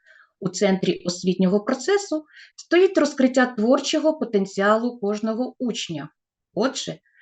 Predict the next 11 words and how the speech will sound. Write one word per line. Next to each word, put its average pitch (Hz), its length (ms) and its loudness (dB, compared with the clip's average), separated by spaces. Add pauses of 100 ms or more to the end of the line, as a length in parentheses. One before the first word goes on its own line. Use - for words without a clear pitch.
(280)
підручник 311 580 2
спрямований 269 600 6
на 254 160 4
стимулювання 196 920 0
творчого 214 560 -2
мислення 180 420 -2
дітей 170 500 -6 (400)
та - 100 -2
виявлення 185 720 2 (100)
індивідуального 185 880 2
підходу 247 560 -6